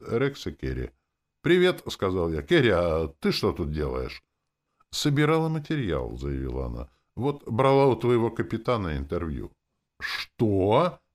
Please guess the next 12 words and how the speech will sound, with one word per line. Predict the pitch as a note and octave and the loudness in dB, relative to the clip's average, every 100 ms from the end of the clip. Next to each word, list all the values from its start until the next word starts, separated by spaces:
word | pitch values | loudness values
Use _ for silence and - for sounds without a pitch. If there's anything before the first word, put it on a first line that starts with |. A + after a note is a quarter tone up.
| - | -6
воскликнул | D#2 D2 E2+ C#2+ - B1+ C2 | -6 -4 -6 -8 -8 -8 -8
от | - | -8
чего-то | C#2+ A#1+ - | -8 -8 -10
покрасневший | - - D2+ D2 - A1+ - C#2+ C2 | -14 -10 -8 -8 -8 -14 -8 -6 -6
Рекс. | - - - _ _ _ _ _ _ | -10 -16 -20 _ _ _ _ _ _
«Старина», — | - - G#2+ G2+ G2+ G#2 F2+ A1+ A#1 | -20 -12 -8 -6 -4 -4 -4 -6 -8
заговорил | A#1 A#1+ A#1+ B1+ A1 G#1+ | -8 -6 -4 -4 -6 -6
я | A1 | -8
мягко, — | G1+ - - A1 E2+ - | -10 -12 -12 -8 -8 0
«ты | E3 | 2
же | D3 | 2
городской. | C#3+ D3+ C3+ - - F2 C#2+ | 4 4 4 0 -4 -2 -2